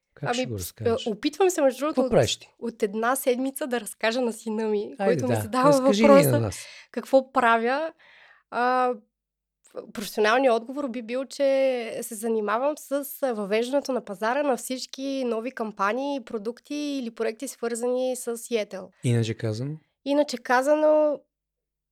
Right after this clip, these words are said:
Speaker 2: правя така, че в магазините да знаят какво продават, да го разбират и да намират смисъла.
Speaker 1: Тоест ти правиш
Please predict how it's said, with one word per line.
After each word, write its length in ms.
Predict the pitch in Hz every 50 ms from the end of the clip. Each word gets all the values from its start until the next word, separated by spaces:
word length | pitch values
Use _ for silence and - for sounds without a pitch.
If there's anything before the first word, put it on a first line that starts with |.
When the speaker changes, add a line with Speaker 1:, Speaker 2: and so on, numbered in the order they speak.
| _ _ _ _ _
Speaker 2:
правя 260 | - 262 262 262 277
така, 520 | 269 - 233 226 - - - 247 262 285 285
че 160 | 285 - 269
в 120 | 240 240 233 -
магазините 1000 | 247 233 202 233 226 208 233 254 277 285 269 277 - 294 294 302 302 - - -
да 240 | 226 214 185 233 233
знаят 420 | 226 208 233 226 214 226 247 254 -
какво 320 | - - - 233 220 214
продават, 560 | - - 226 202 185 202 196 208 233 277 277 - _ _ - -
да 140 | 220 214
го 160 | 208 220 226 220
разбират 500 | 214 196 196 190 - 254 262 277 277 277
и 40 |
да 100 | 233 233
намират 360 | 220 208 214 233 233 226 226 -
смисъла. 520 | - 233 226 226 226 - 208 185 - - - _ _
Speaker 1:
Тоест 260 | - 165 165 151 -
ти 160 | - 156 -
правиш 480 | - 147 147 156 160 - - - -